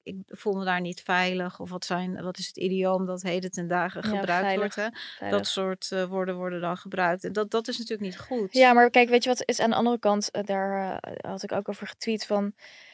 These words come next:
Speaker 2: wat hij zegt en de manier hoe hij daarover praat, dat legt wel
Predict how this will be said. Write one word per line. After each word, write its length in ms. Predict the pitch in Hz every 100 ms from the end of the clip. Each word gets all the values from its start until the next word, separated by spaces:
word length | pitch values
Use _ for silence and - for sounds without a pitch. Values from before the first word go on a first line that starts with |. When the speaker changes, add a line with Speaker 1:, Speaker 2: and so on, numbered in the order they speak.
| - _ _ -
Speaker 2:
wat 140 | 214
hij 140 | 220 214
zegt 600 | 220 220 190 240 - -
en 120 | 208
de 80 | 202
manier 300 | 202 208 196
hoe 120 | 196
hij 100 | 185
daarover 340 | 190 175 185
praat, 540 | - - 190 180 196 -
dat 180 | 190 185
legt 320 | 185 190 - 185
wel 400 | 190 196 190